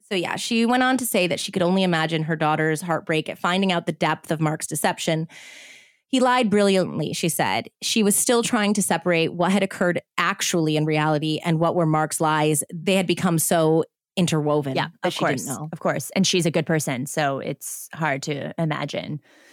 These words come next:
Speaker 1: Yeah. Eraldo spoke lovingly and heartbreakingly of the tiny baby that they had bought home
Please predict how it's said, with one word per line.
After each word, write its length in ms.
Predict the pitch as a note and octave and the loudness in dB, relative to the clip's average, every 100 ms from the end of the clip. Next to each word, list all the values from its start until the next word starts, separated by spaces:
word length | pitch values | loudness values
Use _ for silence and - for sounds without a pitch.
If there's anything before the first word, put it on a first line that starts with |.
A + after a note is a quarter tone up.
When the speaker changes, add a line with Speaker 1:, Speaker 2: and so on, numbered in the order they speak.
| - _ _ _ _ _ - | -20 _ _ _ _ _ -4
Speaker 1:
Yeah. 440 | F#3+ A3 C4+ E3 - - - - - - | 0 0 0 -2 -8 -20 -20 -20 -8 0
Eraldo 500 | G#3+ G#3 G#3 A3+ A3+ | 2 2 2 4 2
spoke 280 | - G#3+ G3 | 2 0 2
lovingly 500 | F3+ F3 F3+ F3 E3+ | 2 4 4 4 2
and 140 | - | 2
heartbreakingly 840 | E3+ - E3+ F3+ E3 E3+ E3 D#3+ D#3 | 0 0 -2 0 0 0 2 2 0
of 160 | - E3 | -2 -4
the 80 | |
tiny 460 | E3+ - G3+ G#3+ B3+ | -6 -2 0 2 2
baby 600 | G3+ G3 G#3 F3+ D3 - | 2 2 2 0 -4 -4
that 160 | - E3 | -6 -2
they 100 | F3 | 0
had 280 | F3 E3+ D#3+ | 0 -2 -2
bought 260 | E3+ F#3+ - | 0 0 0
home 540 | G3 F3+ D#3+ D3 D3+ | 0 2 4 2 0